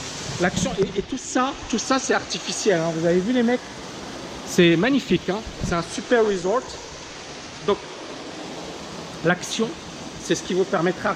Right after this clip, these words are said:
réellement de réaliser des grandes choses, les amis. D'accord ? Donc, si vous êtes à un moment bizarre où vous posez des questions, premièrement, positivez toujours. Deuxièmement, qu'est-ce que je dois faire ? D'accord ?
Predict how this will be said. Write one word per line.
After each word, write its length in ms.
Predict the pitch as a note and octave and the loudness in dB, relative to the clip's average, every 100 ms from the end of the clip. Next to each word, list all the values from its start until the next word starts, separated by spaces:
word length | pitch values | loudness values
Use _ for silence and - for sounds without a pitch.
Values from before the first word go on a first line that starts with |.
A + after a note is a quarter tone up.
| - | 2
réellement 460 | G3+ F3+ F3 F3+ - - - - - C#3 | 4 4 2 -2 -6 -12 -14 -14 -6 2
de 60 | |
réaliser 680 | E3+ C#3+ F#3+ F#3 E3+ E3 E3+ | 2 4 2 4 2 0 0
des 120 | D3 | 0
grandes 240 | - C#3 C#3 | 0 -2 0
choses, 240 | D#3+ B2 | 0 2
les 180 | B2+ A2+ | 2 0
amis. 160 | A2 F#2+ - | -2 -4 -6
D'accord ? 260 | - - B3+ - - - - D#3+ | -2 0 0 -4 -12 -12 -2 2
Donc, 160 | F#3+ E3+ - - - - - - - - | 4 2 -8 -14 -14 -14 -12 -12 -12 -8
si 500 | - - C4+ B3 G#3+ - - - - - | -4 4 4 4 0 -4 -14 -14 -8 -4
vous 360 | D#3 G3+ F#3 | 2 2 4
êtes 260 | A#3 A3+ - | 2 2 -4
à 80 | F3 | 0
un 100 | F3 | 2
moment 500 | G3 G3+ G3+ G3+ F#3+ E3+ - - - - C#3 | 4 2 2 2 0 -4 -10 -16 -16 -14 -6
bizarre 580 | C#3 F3+ D#3+ F3+ E3 D#3 - - - - - - - | -4 0 4 4 4 0 -6 -14 -16 -16 -14 -6 0
où 60 | |
vous 200 | D#3+ D#3 | 2 2
posez 300 | - G3 E3 | 4 6 6
des 100 | E3 | 2
questions, 460 | - E3 - G3 F3+ - | 0 -2 0 0 0 -2
premièrement, 600 | C3 F#3+ F#3+ F3 F#3 E3 - | 0 4 4 2 -2 -2 0
positivez 460 | D#3+ C3+ C#3+ D#3+ D#3 | 0 0 -2 0 0
toujours. 400 | - E3+ D#3+ G#3+ - - - - - C3+ | 0 2 2 0 -6 -14 -14 -14 -8 4
Deuxièmement, 520 | F#3+ D#3+ F#3+ F#3+ G3+ - | 4 6 4 4 -2 -4
qu'est-ce 160 | A3+ | 0
que 100 | - | 2
je 80 | E3 | 2
dois 120 | F3 | 2
faire ? 220 | - - - - - | 0 -4 -8 -12 -8
D'accord ? 220 | - A#3 | -2 0